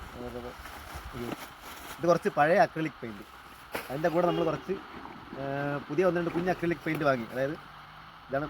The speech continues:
പുതിയ ബ്രഷും അക്രിലിക് പെയിന്റ്, ചെറിയ അക്രിലിക് പെയിന്റ്, ഇത്ര സംഭവങ്ങൾ. അപ്പോൾ ഈ കാണുന്ന പോലെ ഇത്രയും സംഭവങ്ങൾ ഇതായിട്ട് കാണിച്ചെടുത്തോ. ഇതിപ്പോൾ നിങ്ങൾ നോക്കുമ്പോൾ ഫുള്ള് ചവറായിട്ടുള്ളൊരു ഫീലാണുള്ളത്. അതായത് നെയ്യാർ ഡാം മൊത്തം വൃത്തികേടാക്കുന്ന ഒരു രീതിയിലേക്കാണ്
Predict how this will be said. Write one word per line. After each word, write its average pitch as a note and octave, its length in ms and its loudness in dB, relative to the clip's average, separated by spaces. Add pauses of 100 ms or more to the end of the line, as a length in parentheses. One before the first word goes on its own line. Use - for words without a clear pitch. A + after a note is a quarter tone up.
(140)
പുതിയ C#3+ 220 -4
ബ്രഷും D#3+ 300 -6 (460)
അക്രിലിക് A#2+ 360 -10
പെയിന്റ്, G#2 240 -10
ചെറിയ C#3 180 -2
അക്രിലിക് A2 300 -10
പെയിന്റ്, F#2 200 -12 (1300)
ഇത്ര A#2 200 -10
സംഭവങ്ങൾ. G#2+ 240 -8 (380)
അപ്പോൾ F#3 180 2 (260)
ഈ F#3+ 140 8
കാണുന്ന F#3+ 320 8
പോലെ G3+ 100 6 (120)
ഇത്രയും G3+ 320 2
സംഭവങ്ങൾ F#3 420 4
ഇതായിട്ട് D#3+ 200 -4
കാണിച്ചെടുത്തോ. D3 380 -4 (720)
ഇതിപ്പോൾ E3 240 4
നിങ്ങൾ F#3+ 240 6
നോക്കുമ്പോൾ F#3+ 440 4
ഫുള്ള് F#3 200 2 (100)
ചവറായിട്ടുള്ളൊരു F#3+ 720 6 (220)
ഫീലാണുള്ളത്. E3 580 4
അതായത് D#3+ 240 4 (360)
നെയ്യാർ D#3+ 220 8
ഡാം E3+ 120 4
മൊത്തം E3+ 240 -2
വൃത്തികേടാക്കുന്ന E3 640 2
ഒരു D#3+ 120 0
രീതിയിലേക്കാണ് E3 480 4